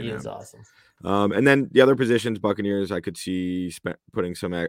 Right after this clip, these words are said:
Speaker 2: extra attention on. O-, obviously, is, is edge rusher still. You want depth there. Um, but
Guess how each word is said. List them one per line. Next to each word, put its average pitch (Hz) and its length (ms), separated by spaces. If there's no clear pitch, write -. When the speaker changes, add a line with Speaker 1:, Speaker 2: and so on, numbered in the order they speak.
Speaker 2:
extra 92 280
attention 90 400
on. 87 320
O-, - 160
obviously, 120 400
is, 95 260
is 90 140
edge 85 180
rusher 80 300
still. 80 240
You 80 100
want 82 220
depth 80 260
there. 73 340
Um, 87 180
but 87 200